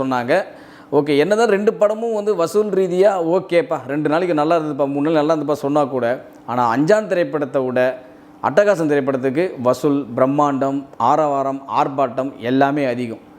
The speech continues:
ஏன் இந்த விஷயத்தை நான் சொல்ல வரேன்னா, தமிழ் சினிமா உலகத்துல இந்த கடந்த ஒரு இருபது வருஷத்துல எந்த ஒரு நடிகருமே எல்லா நடிகர் கூடயும் போட்டி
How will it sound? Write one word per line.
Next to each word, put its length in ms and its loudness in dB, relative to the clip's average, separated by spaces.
ஏன் 220 4
இந்த 180 -2
விஷயத்தை 280 -4
நான் 160 -4
சொல்ல 240 4
வரேன்னா, 280 -4
தமிழ் 280 2
சினிமா 280 2
உலகத்துல 380 -2
இந்த 120 0
கடந்த 320 2
ஒரு 100 2
இருபது 340 2
வருஷத்துல 480 0
எந்த 260 2
ஒரு 160 0
நடிகருமே 600 0
எல்லா 220 4
நடிகர் 340 0
கூடயும் 320 0
போட்டி 260 0